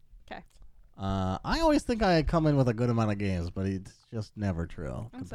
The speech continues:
Speaker 1: sorry.
Speaker 2: to your list.
Speaker 1: I'm sorry.
Speaker 2: All right. Grim Dawn.
Speaker 1: 'Kay.
Speaker 2: I don't think I have anything new to say about it. We're still trucking along. Hope to be
Speaker 1: Nice.
Speaker 2: done with that in, a, you know,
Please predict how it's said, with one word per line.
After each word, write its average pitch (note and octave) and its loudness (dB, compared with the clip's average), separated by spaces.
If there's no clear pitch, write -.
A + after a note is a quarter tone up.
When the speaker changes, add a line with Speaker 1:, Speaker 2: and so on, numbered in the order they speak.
Speaker 1:
sorry. - -12
Speaker 2:
to - -10
your - -8
list. - -10
Speaker 1:
I'm G#3 -18
sorry. F#3+ -18
Speaker 2:
All G2+ -4
right. F2+ 0
Grim C#3+ 4
Dawn. D#3+ 6
Speaker 1:
'Kay. A#3+ -12
Speaker 2:
I A3 2
don't C#3 6
think C3 4
I B2 8
have C3+ 6
anything B2+ 4
new C3 4
to B2+ 2
say C#3+ 6
about D3+ 6
it. D#3 2
We're A2 -6
still C3 -2
trucking C3+ 2
along. D3+ 4
Hope B3+ -10
to B2+ -12
be A#2+ -4
Speaker 1:
Nice. G#2+ -6
Speaker 2:
done A#2+ 4
with B2 4
that B2+ 2
in, A#2 -2
a, A2+ -4
you A#2+ -2
know, A2 0